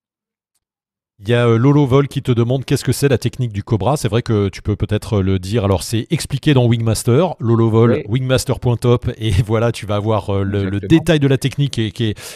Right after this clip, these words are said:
Speaker 1: qui est quand même, euh, simple à utiliser, mais ça demande de la pratique, comme tu le disais, Jérôme. Tu peux nous expliquer rapidement de, euh, en
Speaker 2: Très
Speaker 1: quoi ça
Speaker 2: rapidement,
Speaker 1: consiste ?
Speaker 2: ben, c'est ce qu'on a, c'est, c'est, c'est ce qu'on appelle à ne pas monter la voile dans, dans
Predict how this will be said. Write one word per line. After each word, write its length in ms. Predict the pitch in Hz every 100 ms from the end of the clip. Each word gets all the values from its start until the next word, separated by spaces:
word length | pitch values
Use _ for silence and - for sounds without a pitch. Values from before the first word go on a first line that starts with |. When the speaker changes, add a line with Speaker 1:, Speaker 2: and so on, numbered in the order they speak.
| -
Speaker 1:
qui 120 | - 113
est 80 |
quand 160 | 104 120
même, 180 | 123 123
euh, 640 | 117 101 98 95 95 98
simple 500 | - 180 170 131 104
à 120 | 110
utiliser, 420 | 110 - 113 110 120
mais 100 | 95
ça 140 | 101
demande 180 | 92 98
de 60 |
la 100 | 98
pratique, 300 | - 98 -
comme 160 | - 82
tu 120 | -
le 40 | 85
disais, 240 | 92 98
Jérôme. 300 | 92 101 151
Tu 120 | -
peux 140 | 120 135
nous 380 | 131 123 123 131
expliquer 640 | 127 117 - 127 - 135
rapidement 460 | 123 120 127 120 131
de, 100 | 101
euh, 420 | 117 104 101 98
en 60 | 95
Speaker 2:
Très 100 | 113
Speaker 1:
quoi 120 | 127
ça 60 | 120
Speaker 2:
rapidement, 200 | 131 175
Speaker 1:
consiste ? 160 | 190
Speaker 2:
ben, 60 | 135
c'est 100 | -
ce 80 | 120
qu'on 140 | 143
a, 100 | 135 123
c'est, 180 | - 131
c'est, 140 | -
c'est 160 | - 131
ce 80 | -
qu'on 100 | 135
appelle 380 | 135 165 165
à 160 | - 120
ne 100 | 123
pas 220 | 117 147
monter 420 | 139 135 - 147
la 140 | 135 123
voile 480 | 113 131 151 160 120
dans, 440 | 117 117 113 -
dans 180 | 113